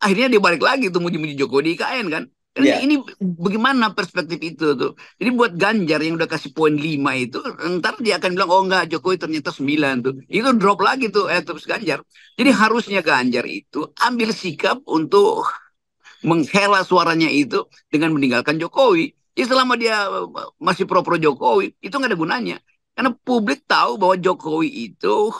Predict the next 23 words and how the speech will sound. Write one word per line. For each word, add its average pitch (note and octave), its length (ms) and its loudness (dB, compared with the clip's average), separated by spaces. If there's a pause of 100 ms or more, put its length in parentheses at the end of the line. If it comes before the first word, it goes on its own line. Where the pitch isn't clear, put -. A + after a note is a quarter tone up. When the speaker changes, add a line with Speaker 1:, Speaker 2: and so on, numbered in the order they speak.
(300)
Speaker 1:
mengagenkan D#3 1040 0
politiknya, A#2+ 720 -4
meng-, D3+ 320 0
eh, A2 480 -4
mengasuransikan C3+ 960 -2
politiknya C3 320 -4
pada - 180 -4
Pak - 220 -4
Prabowo. E3+ 560 0 (320)
Jadi A#3 160 -2
Prabowo A3 500 4
adalah F3+ 460 0
agen D#3+ 400 -2
asuransi C3+ 500 -6
politik B2 480 -4
Jokowi. D#3 540 2
Speaker 2:
Hmm. - 320 -6
Speaker 1:
Harusnya, A#2 520 0 (280)
eh, - 300 -12 (340)
Ganjar E3 420 0
itu - 160 0
ambil, D#3+ 360 2 (440)
eh, - 280 -6